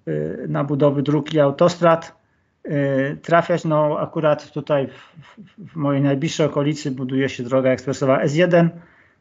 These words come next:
Dość często bywam na tej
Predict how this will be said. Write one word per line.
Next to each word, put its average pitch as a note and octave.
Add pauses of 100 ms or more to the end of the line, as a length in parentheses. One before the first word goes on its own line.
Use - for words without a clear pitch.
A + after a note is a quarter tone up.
(1000)
Dość E3+
często D#3+
bywam C#3
na C3+
tej C3